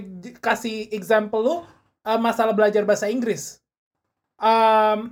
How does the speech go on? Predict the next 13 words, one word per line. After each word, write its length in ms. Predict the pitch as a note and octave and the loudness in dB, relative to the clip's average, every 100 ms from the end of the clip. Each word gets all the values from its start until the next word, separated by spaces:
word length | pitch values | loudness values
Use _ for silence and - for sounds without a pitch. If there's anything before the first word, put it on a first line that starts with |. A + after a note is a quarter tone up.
| - _ _ _ _ _ _ _ _ | -18 _ _ _ _ _ _ _ _
ada 240 | - G#3 D4+ | -2 2 4
orang 200 | F#4+ G4 | 4 2
yang 140 | F4 | -4
memang 240 | C4 F4+ G4 | -8 -6 -4
udah 120 | A#3+ | -4
jago 340 | A3+ F#3 G3+ | -2 -2 -2
banget 260 | F#3+ A#3 G4+ | -2 -2 -2
dari 180 | G3+ F3+ | -4 -4
dulu, 140 | F3 | -4
tapi 300 | B3 C4 G#4 | -4 2 2
ada 260 | A3+ A#3 F#4+ | 2 0 4
orang 240 | E4+ G#4 | 2 2
yang 160 | F4+ | -2